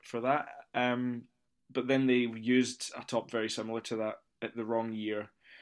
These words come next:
so we couldn't do that one. But then with somebody else, um, who knew the guy who made the kits, I designed what was a completely wild, out there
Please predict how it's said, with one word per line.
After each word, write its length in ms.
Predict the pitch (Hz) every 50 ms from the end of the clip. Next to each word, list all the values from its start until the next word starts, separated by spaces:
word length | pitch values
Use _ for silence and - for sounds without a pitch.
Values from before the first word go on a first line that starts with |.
| - - - _
so 260 | - - 113 107 - -
we 100 | 123 -
couldn't 200 | - 127 117 -
do 140 | 120 113
that 240 | 110 113 110 110 -
one. 240 | 123 120 123 123 123
But 240 | 123 120 104 - - -
then 300 | - 123 131 131 143 147
with 120 | 139 135 139
somebody 840 | - - - - - - 151 160 170 175 185 175 175 175 170 180
else, 640 | 190 160 101 92 87 - - - - - - - - _ -
um, 320 | 120 113 110 110 107 104 98 - _ _ _ - - -
who 260 | - 120 113 117 110 107 - - -
knew 160 | 123 120 117
the 80 | 117 113
guy 100 | 117 110
who 160 | 104 117 110
made 240 | 113 117 117 107 -
the 60 | 110
kits, 400 | - - 107 - - - - - -
I 140 | 127 120
designed 480 | 120 123 127 127 127 123 123 123 123 123 - - - - - - - - - - - - - - _ _ _ _ -
what 240 | 143 139 - 131 127
was 560 | 120 120 120 123 127 123 123 120 113 - -
a 80 | - 135
completely 540 | - 135 135 147 139 131 131 131 131 127 127 - _
wild, 500 | 135 127 127 131 139 135 135 135 131 - - _ _ _ _ _ _ -
out 200 | 139 143 135 143
there 280 | 147 147 143 143 143